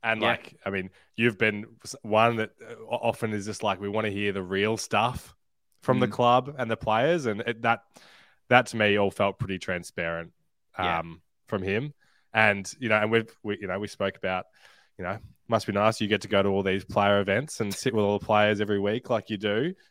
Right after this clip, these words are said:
Speaker 1: Um, and so you get that kind of humanizing factor with them all the time. Um, but for us on the outside, it, sometimes you need these things to be able to just remember that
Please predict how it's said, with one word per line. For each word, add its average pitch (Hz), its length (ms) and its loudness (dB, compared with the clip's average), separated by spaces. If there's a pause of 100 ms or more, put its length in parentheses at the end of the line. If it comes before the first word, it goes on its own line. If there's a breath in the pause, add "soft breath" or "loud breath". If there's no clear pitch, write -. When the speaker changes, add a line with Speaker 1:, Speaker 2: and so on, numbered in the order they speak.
(120 soft breath)
Speaker 1:
Um, 98 300 2
and 101 140 -6
so 117 100 -6
you 131 220 4
get 131 200 2
that 110 180 -4
kind 104 200 -4
of 95 100 -8
humanizing 92 680 -6
factor 92 360 -8
with 87 140 -10
them 85 220 -12 (420)
all 104 160 -2
the 98 80 -2
time. 95 480 2 (280)
Um, 95 260 -2
but 101 180 -12
for 113 180 -4
us 110 280 0
on 104 120 -6
the 98 120 -4
outside, 92 440 -4
it, 98 140 -14
sometimes 92 500 -10
you 95 80 -10
need 90 200 -6
these 90 220 -8
things 90 260 -10
to - 80 -18
be 92 60 -6
able 85 120 -4
to 82 40 -12
just 87 200 -14
remember 87 380 -6
that 85 200 -8